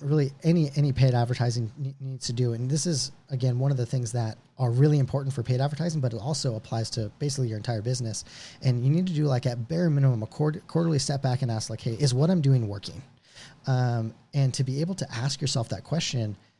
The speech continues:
you have to be able to, as you're testing things, to be able to decide and, and kinda as you create these tests to say, like, "Hey, what kinda defines success for these tests?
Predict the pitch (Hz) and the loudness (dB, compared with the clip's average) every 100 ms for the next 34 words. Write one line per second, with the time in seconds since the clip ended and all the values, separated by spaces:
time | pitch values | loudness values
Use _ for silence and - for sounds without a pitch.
0 | _ - 123 101 143 - 170 139 127 123 | _ -14 -6 -2 -2 -2 0 2 2 0
1 | 120 123 127 113 - 139 165 170 131 113 | -2 0 -2 -2 -2 -2 0 0 0 0
2 | 110 104 98 - 127 127 117 113 110 - | -4 -4 -8 -6 0 0 0 -2 -6 -8
3 | 117 - 120 117 110 - 135 110 110 123 | -8 -4 0 0 -2 0 0 0 -6 -14
4 | 107 104 - 139 120 127 123 - 127 151 | -16 -20 -4 -2 0 0 -2 -2 -2 0
5 | 127 - 113 117 - 110 104 - - 131 | -2 -2 -4 -6 -6 -6 -8 -14 -2 -2
6 | 117 123 139 170 165 127 - 110 117 113 | 0 -2 -2 -2 -2 -2 -2 -4 -4 -4
7 | - 110 113 - 131 139 147 165 - | -4 -4 -2 -2 -2 0 -2 -2 -6